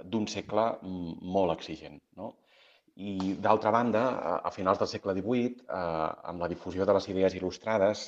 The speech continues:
eh, i molt especialment amb l'esclat de la Revolució Francesa,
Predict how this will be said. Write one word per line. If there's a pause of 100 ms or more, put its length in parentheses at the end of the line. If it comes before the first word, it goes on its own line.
eh,
i
molt
especialment (480)
amb
l'esclat
de
la
Revolució
Francesa,